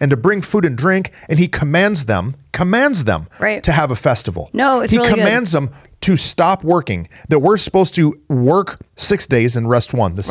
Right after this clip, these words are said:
Speaker 1: Sabbath, that we're supposed to have a day of rest and reflection
Speaker 2: Yeah.
Speaker 1: and celebration.
Speaker 2: Yeah.
Speaker 1: That, that in the heavens, it says that heaven celebrates when one person comes into a relationship with Jesus.
Speaker 2: Yeah.
Speaker 1: They have a party up there.
Speaker 2: Right.
Speaker 1: And so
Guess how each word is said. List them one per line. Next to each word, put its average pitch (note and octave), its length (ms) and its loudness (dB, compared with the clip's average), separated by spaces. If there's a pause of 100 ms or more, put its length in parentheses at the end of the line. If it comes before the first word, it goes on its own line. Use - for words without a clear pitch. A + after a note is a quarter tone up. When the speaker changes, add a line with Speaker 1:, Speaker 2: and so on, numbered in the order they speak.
(100)
Speaker 1:
Sabbath, G3 260 -4 (260)
that D3+ 80 2
we're G3 100 4
supposed - 260 -2
to E3 80 0
have C3+ 340 0
a D3+ 40 0
day G#2+ 520 0 (460)
of C#3 180 -2 (160)
rest D3+ 400 -2
and A2+ 220 -6
reflection E3 500 0
Speaker 2:
Yeah. D3+ 60 -8
Speaker 1:
and B2 160 -6
celebration. C3+ 880 0
Speaker 2:
Yeah. - 240 -4 (220)
Speaker 1:
That, D3+ 260 2
that D#3 220 0
in F#3 160 -2
the D3+ 80 0
heavens, A2 800 -4 (420)
it D#3+ 180 0
says E3 300 -2
that C3 220 -2
heaven D3 380 -2
celebrates A2 1040 -2 (300)
when C#3+ 160 2
one D3+ 200 2
person C#3 320 -2
comes C3 240 -2
into A#2+ 80 -2
a A#2 40 0
relationship A#2 340 0
with B2+ 100 -2
Jesus. E3+ 160 0
Speaker 2:
Yeah. C#3+ 280 -2
Speaker 1:
They G#3+ 80 4
have A#3 100 2
a - 40 -6
party B3+ 340 2
up - 120 -2
there. F#3+ 160 -2
Speaker 2:
Right. A#3 340 -2 (460)
Speaker 1:
And F#3 180 0
so F#3 480 0